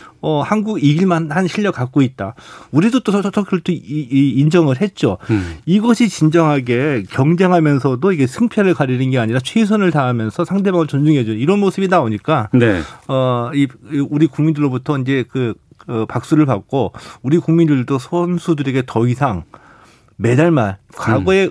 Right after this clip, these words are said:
Speaker 1: 은메달 따고도 막 머리 숙이고
Speaker 2: 아, 그런
Speaker 1: 고개
Speaker 2: 게
Speaker 1: 못 들고 이런 경우
Speaker 2: 많았었어요.
Speaker 1: 있었잖아요.
Speaker 2: 예, 예,
Speaker 1: 그런
Speaker 2: 예.
Speaker 1: 모습을 벗어난 것이 굉장히 이제 보기도 좋아요.
Speaker 2: 아, 그리고 뭐 다이빙도 그렇고 뭐 스포츠 클라이밍도 그렇고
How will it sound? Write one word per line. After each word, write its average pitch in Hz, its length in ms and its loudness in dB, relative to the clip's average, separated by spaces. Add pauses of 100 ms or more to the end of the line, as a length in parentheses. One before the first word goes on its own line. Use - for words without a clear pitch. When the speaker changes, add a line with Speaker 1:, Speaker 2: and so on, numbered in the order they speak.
(100)
Speaker 1:
은메달 185 400 2
따고도 160 400 0
막 151 160 -2
머리 117 220 2
숙이고 139 840 -4
Speaker 2:
아, 120 200 2
그런 127 200 4
Speaker 1:
고개 151 100 4
Speaker 2:
게 - 60 4
Speaker 1:
못 - 140 2
들고 110 160 4
이런 156 120 4
경우 160 140 4
Speaker 2:
많았었어요. 107 240 2
Speaker 1:
있었잖아요. 110 320 2
Speaker 2:
예, 110 240 2
예, 95 260 -2
Speaker 1:
그런 175 180 4
Speaker 2:
예. - 40 -2
Speaker 1:
모습을 190 240 -2
벗어난 156 360 0
것이 127 200 -4
굉장히 131 260 0
이제 160 80 -2
보기도 139 320 -2
좋아요. 92 360 -4 (100)
Speaker 2:
아, 87 560 -4
그리고 156 320 0
뭐 98 140 0
다이빙도 85 680 -4
그렇고 139 480 -2
뭐 117 100 -2
스포츠 139 320 -4
클라이밍도 82 600 -2
그렇고 127 360 -4